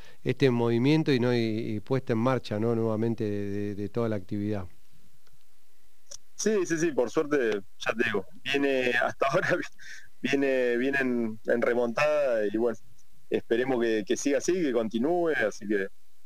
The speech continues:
Speaker 2: estamos, estamos enfocados en eso, en hacer, tratar de hacer las cosas lo mejor posible, cuidarnos obviamente, la, eh, hoy es fundamental, vacunación, lo, los cuidados.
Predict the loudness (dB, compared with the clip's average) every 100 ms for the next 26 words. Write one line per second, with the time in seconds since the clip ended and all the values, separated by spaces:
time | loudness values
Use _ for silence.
0 | -2 0 2 4 4 2 2 2 4 2
1 | 2 2 2 2 2 0 -2 0 0 0
2 | -2 0 0 2 2 0 0 0 0 0
3 | 0 0 0 2 2 0 0 2 2 2
4 | 2 2 2 2 2 2 2 4 4 2
5 | 0 -8 -10 -10 -10 -10 -8 0 2 2
6 | 0 0 2 2 2 2 0 -4 -6 -10
7 | 0 0 2 -2 0 2 2 2 2 2
8 | 2 2 0 -4 -4 0 2 2 2 0